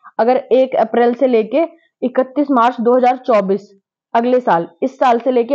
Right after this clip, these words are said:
अगले साल के बीच में, तो इसके लिए आपको worry करने की जरूरत नहीं, आप बाद में कभी भी बना सकते हैं। अगर अभी आपके पास कोई पुराना ओबीसी certificate है आप उसको upload कर दीजिए, लेकिन at the time of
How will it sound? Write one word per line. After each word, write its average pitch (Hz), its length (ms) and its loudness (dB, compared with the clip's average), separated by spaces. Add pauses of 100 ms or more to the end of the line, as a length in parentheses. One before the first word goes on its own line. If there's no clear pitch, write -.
अगले 240 260 0
साल 226 260 0
के 254 140 -2
बीच 214 220 -2
में, 185 140 -2 (100)
तो 262 140 -4
इसके 277 240 -2
लिए 277 100 2
आपको 247 220 0
worry 240 220 0
करने 254 200 0
की 254 60 0
जरूरत 226 240 -2
नहीं, 247 120 0
आप 254 80 0
बाद 208 240 2
में 247 100 -4
कभी 233 240 -2
भी 240 120 -2
बना 220 240 -2
सकते 226 300 -6
हैं। 285 80 -6 (320)
अगर 240 200 0
अभी 247 200 2
आपके 254 220 0
पास 254 160 -2
कोई 277 200 -4
पुराना 226 320 2
ओबीसी 254 280 -2
certificate 247 440 -4
है 277 60 2
आप 254 120 -4
उसको - 260 -4
upload 247 300 0
कर 240 120 2
दीजिए, 226 220 0
लेकिन 269 300 0 (380)
at 220 200 0
the 262 100 2
time 262 240 0
of 277 120 -6